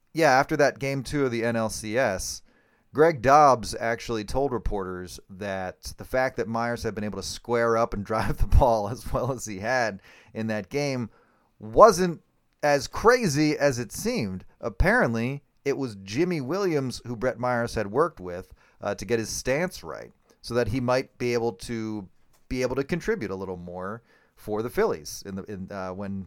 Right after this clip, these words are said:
you know, that rare opportunity came about. So we have Jimy Williams to thank, <laughs> uh, at least partially, for Brett Myers' three-for-three night in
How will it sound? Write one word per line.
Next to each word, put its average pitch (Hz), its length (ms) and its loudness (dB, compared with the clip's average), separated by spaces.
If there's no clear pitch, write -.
you 110 80 -6
know, 95 160 -6
that 98 200 -4
rare 110 360 0
opportunity 117 920 -2
came 131 220 -2
about. 131 460 0
So 117 220 2
we 123 100 2
have 135 140 2
Jimy 165 260 2
Williams 170 380 4
to 147 100 0
thank, 147 560 0
<laughs> - 80 -14
uh, 120 200 0
at 123 120 -2
least 139 220 0
partially, 120 560 4
for 127 600 4
Brett 135 240 4
Myers' 139 340 2
three-for-three 143 480 -2
night 160 240 0
in 113 320 -8